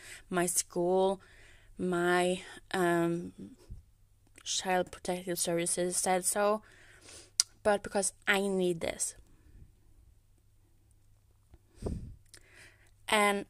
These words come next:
I'm actually proud of myself for saying that, because you know what? I need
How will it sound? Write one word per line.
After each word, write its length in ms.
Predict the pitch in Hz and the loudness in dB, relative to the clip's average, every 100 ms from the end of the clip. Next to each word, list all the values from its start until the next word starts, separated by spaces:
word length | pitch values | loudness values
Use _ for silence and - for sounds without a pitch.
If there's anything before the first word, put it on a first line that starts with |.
| - | 0
I'm 400 | 202 208 208 - - | 0 0 -2 -6 0
actually 360 | 196 - 196 | 2 2 -2
proud 280 | 190 - 190 | -4 -2 -2
of 80 | 196 | 0
myself 480 | 196 196 202 190 190 | 0 0 2 2 2
for 80 | 190 | -2
saying 320 | 175 180 190 | 0 2 0
that, 220 | 208 226 - | -2 -4 -8
because 540 | 214 190 190 185 - - - - _ - - - - - | 2 6 6 6 0 -10 -20 -20 _ -20 -20 -20 -20 -6
you 100 | 202 | 0
know 140 | 202 | 4
what? 220 | 202 208 208 - - - | 6 6 4 -10 -20 -2
I 160 | 214 208 | 2 2
need 580 | 208 202 196 214 220 | 2 2 2 0 -2